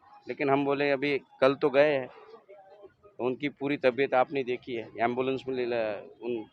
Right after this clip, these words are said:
उनको लेके जाना पड़ा। अभी छत्रपति संभाजी नगर गए औरंगाबाद, वहाँ पे अभी दादा का ट्रीटमेंट होगा। फिलहाल उन, उनसे हम पूरी जानकारी लेंगे और ज़रूरत है तो हम एफिडेविट ज़रूर करेंगे।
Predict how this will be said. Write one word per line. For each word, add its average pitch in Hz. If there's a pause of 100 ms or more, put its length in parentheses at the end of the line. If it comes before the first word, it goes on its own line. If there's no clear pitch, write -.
(100)
उनको 117
लेके 113
जाना 110
पड़ा। 113
अभी 113
छत्रपति 110
संभाजी 107
नगर 110
गए 110
औरंगाबाद, 104 (640)
वहाँ 107
पे 127
अभी 117
दादा 110
का 117
ट्रीटमेंट 117
होगा। 113 (680)
फिलहाल 117 (160)
उन, 107 (140)
उनसे 113
हम 123
पूरी 127
जानकारी 110
लेंगे 110 (580)
और 120
ज़रूरत 147
है 139
तो 143 (240)
हम 135 (120)
एफिडेविट 123
ज़रूर 113
करेंगे। 82